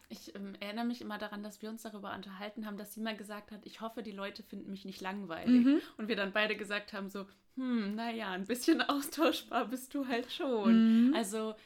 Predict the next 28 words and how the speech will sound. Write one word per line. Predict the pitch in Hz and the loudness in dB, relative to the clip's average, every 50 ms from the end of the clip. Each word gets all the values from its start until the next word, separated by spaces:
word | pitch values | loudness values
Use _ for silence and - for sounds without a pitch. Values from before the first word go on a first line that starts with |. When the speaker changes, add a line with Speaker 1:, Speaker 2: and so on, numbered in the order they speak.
| _ _ _ | _ _ _
Speaker 1:
sie | - 220 214 | -10 -10 -10
fällt | - - 247 226 233 247 269 - - | -8 -4 -2 0 0 0 -2 -4 -4
irgendwie | 240 233 233 214 220 190 | -4 -4 -4 -6 -8 -6
gar | - 202 208 | -4 -4 -4
nicht | 233 277 277 - 247 | -4 -4 -6 -6 -8
durch | 233 - - | -6 -6 -6
eine | 220 214 202 202 196 - - - | -6 -6 -6 -8 -10 -10 -10 -10
irgendwie | 196 190 190 196 190 196 196 185 | -8 -8 -8 -10 -10 -10 -10 -10
polarisierende | 175 - - 226 214 208 196 185 202 185 180 208 220 202 190 175 | -10 -10 -10 -8 -8 -6 -6 -6 -6 -4 -2 -2 -2 -2 -2 -4
Meinung | 170 180 196 214 247 285 302 294 285 | -4 -4 -4 -4 -4 -4 -4 -6 -6
oder | - 262 277 269 | -8 -8 -8 -8
so | - - | -8 -8
auf. | - - 220 | -2 2 4
Speaker 2:
Mhm. | 262 240 | 4 6
Speaker 1:
Also, | 262 311 381 427 | 4 2 0 -2
sie | 190 202 208 | -8 -10 -10
ist | 196 - | -8 -8
halt | 220 202 - - _ _ _ - | -8 -8 -10 -12 _ _ _ -6
eigentlich | 180 185 202 247 269 254 - - - | -4 -4 -4 -4 -6 -8 -10 -10 -8
eher | 208 214 208 - | -6 -4 -4 -4
immer | 202 196 196 | -4 -8 -8
so | 190 190 | -8 -8
ein | 185 180 180 180 180 175 175 | -8 -8 -8 -8 -8 -6 -4
Mitläufer, | 190 226 - - 233 226 226 233 233 240 240 | -4 -6 -4 -4 -2 -2 -2 -2 -2 -6 -8
sag | 233 247 247 247 | -8 -8 -8 -10
ich | 254 - | -10 -10
mal. | 262 247 220 | -8 -6 -6
Also, | 208 202 214 208 | -6 -6 -6 -8